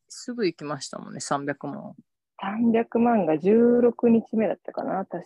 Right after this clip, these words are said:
Speaker 2: か。
Speaker 1: うん。
Speaker 2: 二週間ちょっとぐらいだったから。うん。本当ありがたいことに。そうですよ。だからなんか、ちょっとそこだけ失敗じゃないけど、まあ本当それだけ集まったら本当ありがたかったけど、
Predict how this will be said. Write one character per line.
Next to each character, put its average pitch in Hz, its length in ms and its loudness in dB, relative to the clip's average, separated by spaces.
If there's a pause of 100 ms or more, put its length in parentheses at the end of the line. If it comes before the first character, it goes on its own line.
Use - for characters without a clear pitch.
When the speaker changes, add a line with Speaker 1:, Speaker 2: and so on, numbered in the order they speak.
Speaker 2:
か。 165 140 2
Speaker 1:
う 165 40 4
ん。 165 200 0
Speaker 2:
二 196 120 2
週 147 60 -8
間 185 200 -2
ち - 80 -6
ょ 185 40 2
っ - 40 -18
と 185 140 -2
ぐ 170 100 2
ら 160 140 2
い - 20 4
だ - 60 -2
っ 151 100 -12
た - 120 -8
か - 100 -6
ら。 - 120 -6 (680)
う 170 60 -6
ん。 170 360 -4 (1400)
本 175 140 -10 (140)
当 180 80 0
あ - 40 2
り 175 80 0
が 170 100 2
た 143 160 -2
い 135 60 0
こ - 120 -12
と - 140 -4
に。 - 200 -4 (1800)
そ 165 140 -2
う - 20 -4
で 135 80 -6
す - 120 -10
よ。 147 40 -4
だ 156 120 -4
か 147 100 -2
ら 147 80 2
な 151 80 -2
ん 147 80 -4
か、 - 240 -2 (480)
ち - 40 -2
ょ 185 40 2
っ - 20 -20
と - 100 -18
そ 170 100 -4
こ 170 100 0
だ 170 100 2
け - 300 0
失 - 140 -20 (460)
敗 254 180 4
じ 269 60 4
ゃ - 20 6
な 262 100 6
い 202 100 2
け 147 140 0
ど、 - 220 -2 (220)
ま 196 180 -2
あ 180 60 0
本 185 320 -2
当 185 220 4
そ 190 100 0
れ 180 120 0
だ 185 120 2
け - 60 -4
集 185 60 -8
ま 180 80 -2
っ - 40 -8
た - 120 -6
ら 156 80 -4
本 156 160 -10
当 - 100 -6
あ 165 40 0
り 156 60 -2
が 160 120 -2
た 156 80 -6
か 143 80 -4
っ - 100 -8
た - 120 -10
け - 100 -6
ど、 - 200 0